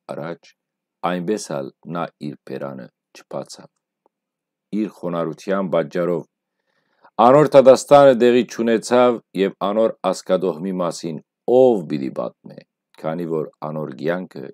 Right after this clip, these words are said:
երկրեն վերածված է։ Ներքինին հարցուց Փիլիպոսին. «Կխնդրեմ քեզի,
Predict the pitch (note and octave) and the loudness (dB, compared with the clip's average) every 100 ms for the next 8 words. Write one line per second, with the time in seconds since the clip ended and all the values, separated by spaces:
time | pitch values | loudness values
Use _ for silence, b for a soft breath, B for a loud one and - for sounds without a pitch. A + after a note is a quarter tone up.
0 | - C2+ D2+ D#2 - E2+ F#2 D#2 C2+ C2+ | -18 -10 -10 -10 -12 -12 -12 -14 -12 -14
1 | B1 - A#1+ - - - _ _ _ _ | -16 -16 -16 -16 -20 -20 _ _ _ _
2 | _ _ _ _ E2+ F#2 E2+ - F#2+ A2+ | _ _ _ _ -6 -6 -6 -12 -10 -10
3 | E2 D#2 D#2+ - - - - - C2 - | -10 -10 -10 -12 -18 -18 -20 -18 -18 -20
4 | - - - _ - F2 - F#2+ G#2+ G#2 | -20 -20 -20 _ -18 -18 -14 -16 -10 -12
5 | F2 - A#1+ - | -12 -18 -18 -18